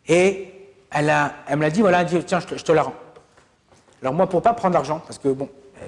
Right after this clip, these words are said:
c'est possible qu'elle a perdu, c'est possible que c'est pas de sa faute, c'est possible que quelqu'un lui a volé. Je lui ai dit quoi ? Je viens d'ouvrir le kollel,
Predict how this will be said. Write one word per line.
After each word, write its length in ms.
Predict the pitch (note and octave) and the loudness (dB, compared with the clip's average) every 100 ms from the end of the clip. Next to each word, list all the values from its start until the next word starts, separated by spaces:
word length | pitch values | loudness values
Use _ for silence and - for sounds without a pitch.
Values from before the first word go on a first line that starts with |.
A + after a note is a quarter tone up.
| - | -20
c'est 160 | - - | -16 -4
possible 220 | C3+ C3+ | -4 -2
qu'elle 140 | C3 A#2+ | 0 0
a 40 | |
perdu, 280 | B2+ C3+ D#3+ | 0 2 0
c'est 120 | C3+ | 0
possible 220 | C3+ C3 | -6 -8
que 60 | - | -8
c'est 60 | |
pas 100 | - | -4
de 60 | A#2+ | -4
sa 80 | A#2+ | -2
faute, 220 | F3 D3+ | -4 -4
c'est 80 | C#3 | -4
possible 200 | C#3+ C#3+ | -6 -4
que 80 | C#3+ | -4
quelqu'un 160 | D3+ | -2
lui 100 | C#3 | -2
a 40 | B2 | 0
volé. 300 | C#3+ F3 - - - - _ _ _ _ _ _ _ _ _ _ _ - | 2 2 -2 -16 -20 -20 _ _ _ _ _ _ _ _ _ _ _ -10
Je 80 | A2+ | -2
lui 60 | |
ai 40 | C3+ | 0
dit 100 | B2+ | 2
quoi ? 380 | E3 E3 - - | 2 2 -4 -8
Je 40 | B2 | 0
viens 120 | D#3+ | 4
d'ouvrir 220 | D3+ D#3 | 6 6
le 80 | D3 | 4
kollel, 340 | C#3 D#3+ - | 4 4 2